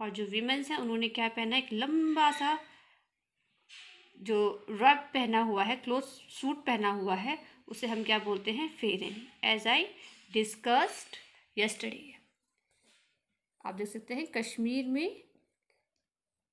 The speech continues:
जो वुमेन्स हैं वो फेरन पहनती हैं और मैन भी फेरन पहनते हैं, लंबा सूट होता है उनका पहना हुआ, ठीक है। Now,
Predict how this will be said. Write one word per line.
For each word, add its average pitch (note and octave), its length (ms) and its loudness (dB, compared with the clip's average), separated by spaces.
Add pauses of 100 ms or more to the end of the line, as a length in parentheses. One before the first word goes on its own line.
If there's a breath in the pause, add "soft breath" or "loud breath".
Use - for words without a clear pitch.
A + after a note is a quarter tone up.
(840)
जो G3+ 140 -6
वुमेन्स G#3 500 -4
हैं F4+ 200 -4
वो A#3 240 -2
फेरन A3 480 -2
पहनती G#3+ 460 -4
हैं E4 160 -8
और G#3+ 180 -4
मैन G3 300 -4
भी D4+ 140 -4
फेरन G#3 340 -4
पहनते G3+ 380 -6
हैं, E4 200 -6
लंबा B3 680 -2 (1300 soft breath)
सूट C4+ 320 -4
होता F#3+ 220 -4
है F3+ 100 -10
उनका F#3+ 220 -16
पहना G3 300 -12
हुआ, - 220 -20 (160)
ठीक - 180 -12
है। G4 100 -6 (1000 loud breath)
Now, G3+ 300 0